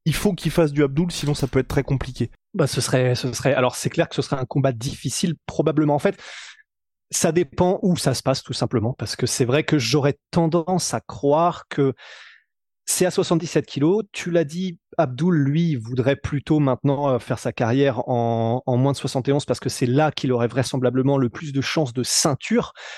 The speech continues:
Speaker 2: même s'il a toutes les chances d'aller loin en restant en welterweight aussi. Mais contre Buckley, alors bien sûr, là où on aurait tendance à se dire que ça peut être compliqué, c'est debout, parce que Buckley, il est quand même chaud,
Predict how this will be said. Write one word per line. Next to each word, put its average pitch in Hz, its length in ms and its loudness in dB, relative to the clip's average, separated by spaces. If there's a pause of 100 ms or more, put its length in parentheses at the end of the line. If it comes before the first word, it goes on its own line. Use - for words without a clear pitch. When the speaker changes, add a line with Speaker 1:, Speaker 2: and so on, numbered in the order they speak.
Speaker 2:
même 170 160 4
s'il 160 300 0
a 135 80 2
toutes - 160 -12
les 135 60 0
chances 131 200 -2
d'aller 123 180 2
loin 139 360 2 (100)
en 123 80 0
restant 123 320 0
en 120 60 2
welterweight 120 500 0
aussi. 180 300 -4 (580)
Mais 151 520 4 (580)
contre 165 280 2
Buckley, 170 440 2
alors 127 240 2
bien 135 320 0
sûr, 151 380 0
là 135 140 4
où 131 80 0
on 127 120 0
aurait 123 160 0
tendance 131 320 -4
à 127 40 -2
se 110 60 -6
dire 143 140 0
que - 40 -14
ça - 120 -2
peut - 100 -2
être 131 80 2
compliqué, 135 400 -2
c'est - 220 0
debout, 156 340 2
parce 135 200 -2
que 127 100 -2
Buckley, 139 420 2
il 135 80 0
est 120 160 -2
quand 180 160 0
même 170 180 4
chaud, 196 380 0